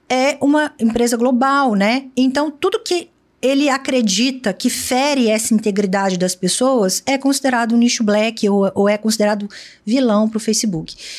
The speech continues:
Então, por exemplo, uma menina que tá acima do peso, que vê uma foto de antes e depois, ele considera que aquela menina, ela vai se sentir mal em, em ver aquela foto de antes e depois.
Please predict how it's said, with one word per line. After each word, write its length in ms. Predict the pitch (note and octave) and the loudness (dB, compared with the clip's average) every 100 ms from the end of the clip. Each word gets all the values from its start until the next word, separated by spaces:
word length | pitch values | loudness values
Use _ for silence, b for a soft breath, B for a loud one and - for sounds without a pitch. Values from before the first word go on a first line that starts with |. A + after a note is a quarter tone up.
| B A#3+ | B -2
Então, 480 | B3 D#4+ E4 G3 B B | 0 0 0 -2 B B
por 140 | A#3 C4 | -4 -2
exemplo, 400 | A3 D#3 - A#3 | -2 -4 -4 -2
uma 120 | C4+ | 2
menina 280 | C4+ E4 F#4 | 2 0 -2
que 80 | |
tá 180 | D#4 C#4+ | -4 -4
acima 300 | C#4+ - C#4 | -2 0 0
do 100 | C4 | 0
peso, 340 | B3+ E3 D#3+ D#3+ | -4 -6 -6 -4
que 120 | A#3 | -2
vê 100 | A3 | 0
uma 160 | G3+ | -2
foto 320 | F#3 F#3+ F#3 F3+ | -4 -6 -8 -8
de 100 | F3 | -8
antes 200 | D#3+ D#3+ | -8 -8
e 40 | |
depois, 640 | D#3 D#3 B3 G#3 D#3+ - | -10 -2 -2 -2 -6 -8
ele 200 | C4 C4 | -2 -2
considera 420 | C4 C4 A3+ G#3+ A3+ | -2 -4 -2 -2 -2
que 80 | |
aquela 240 | A#3+ A#3 A#3+ | -4 -2 0
menina, 240 | A#3 A3 | 2 2
ela 160 | A#3+ B3+ | 0 0
vai 200 | A3+ C4+ | -2 -4
se 120 | D4+ | -8
sentir 320 | - D4 D#4 | -4 -4 -2
mal 260 | E4 A#3+ C#4 | -2 0 2
em, 220 | A#3 G3 | 0 0
em 160 | G#3 F#3+ | -2 0
ver 140 | F#3+ | -2
aquela 220 | F#3+ F#3 F#3 | -4 -4 -6
foto 260 | F3+ F3+ | -6 -6
de 120 | F3 | -6
antes 180 | F3 E3+ | -6 -6
e 60 | F3 | -8
depois. 480 | D#3+ E3 D#3+ D#3 | -8 -8 -10 -12